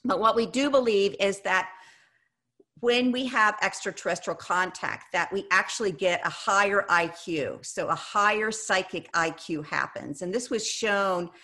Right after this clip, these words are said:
through the free, um, survey of all the, the five thousand extraterrestrial experiencers over five years, that they, when they had contact, that their psychic intelligence,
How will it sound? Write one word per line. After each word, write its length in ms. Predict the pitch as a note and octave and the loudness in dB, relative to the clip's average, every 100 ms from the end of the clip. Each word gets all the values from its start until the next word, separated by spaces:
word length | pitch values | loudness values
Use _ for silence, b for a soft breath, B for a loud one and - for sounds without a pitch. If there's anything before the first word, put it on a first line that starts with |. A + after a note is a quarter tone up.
| B _ | B _
through 500 | - G3 G3 F3+ F3+ | -12 -4 0 0 -2
the 140 | D#3+ | -4
free, 760 | D3+ - F3+ F#3 F#3 F3+ F3 F3 - | -8 -8 -4 -2 0 0 -2 -4 -2
um, 500 | D#3+ D#3 D3+ D3 D#3 - - | -2 -2 -4 -8 -14 -18 -20
survey 760 | - - G3 G#3 G3+ F#3 F#3 F#3 | -10 0 2 4 4 6 4 2
of 260 | E3+ E3 E3 - | 0 2 0 -2
all 140 | E3+ | -4
the, 180 | F3 D#3+ - | -2 -4 -4
the 120 | F3 | -6
five 320 | - E3+ E3 | 0 2 2
thousand 480 | - E3+ F3 F#3+ D3+ | 2 0 0 -2 -6
extraterrestrial 680 | E3 - D#3+ E3 D#3+ - D3+ | -6 -8 -8 -6 -6 -6 -6
experiencers 680 | - - F#3 E3 D#3+ F3 D#3 | -8 -8 -6 -4 -6 -8 -8
over 220 | D#3+ D3+ | -8 -8
five 360 | D3+ E3 D3+ D3 | -4 0 0 -2
years, 360 | D#3+ A#2+ B2+ | -6 -6 -8
that 200 | E3 D#3+ | -10 -4
they, 220 | F#3 F3+ - | 0 0 0
when 160 | E3 E3+ | -4 -4
they 140 | E3 | -4
had 300 | D#3+ G3 - | -2 0 0
contact, 680 | - A3+ A3 - G#3+ G3+ - b b b - | 2 2 2 0 -2 -2 -6 b b b -4
that 160 | F#3+ | -2
their 160 | F#3 D#3+ | 0 -4
psychic 420 | - D3+ D#3 F3 | 0 -2 -2 -6
intelligence, 840 | E3 D3+ E3+ D#3+ D#3 E3 C#3 C#3 - | -6 -4 0 0 -2 -4 -8 -8 -12